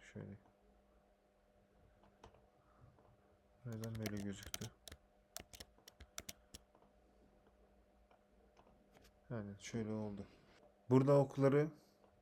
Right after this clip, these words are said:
sağa sola veya yukarıya aşağıya çektiğimiz zaman oklar kaybolma yaşamaz. Bu şekilde bir site haritası oluşturacağımız gibi yönetim şeması da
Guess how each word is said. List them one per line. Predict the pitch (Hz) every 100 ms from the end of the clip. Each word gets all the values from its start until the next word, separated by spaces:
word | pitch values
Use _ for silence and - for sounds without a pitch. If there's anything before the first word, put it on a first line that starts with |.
| - - -
sağa | - 135 131 139
sola | - 127 127 147 - - - - - -
veya | 123 120
yukarıya | 120 120 120 123 117
aşağıya | 110 - 110 104
çektiğimiz | - 120 117 - 127 127
zaman | 113 110 135 - - - - - - - 127
oklar | 127 131 127 131 143 - -
kaybolma | 127 123 120 113 113 120 147 - - - -
yaşamaz. | 123 117 110 101 98 - - - - - - -
Bu | 135
şekilde | 156 139 135 135 139
bir | 143
site | - -
haritası | 143 131 131 123 -
oluşturacağımız | 127 123 - 120 117 120 127 135
gibi | 123 123 147 - - - - -
yönetim | 127 127 127 135
şeması | - 127 120 117 110
da | 127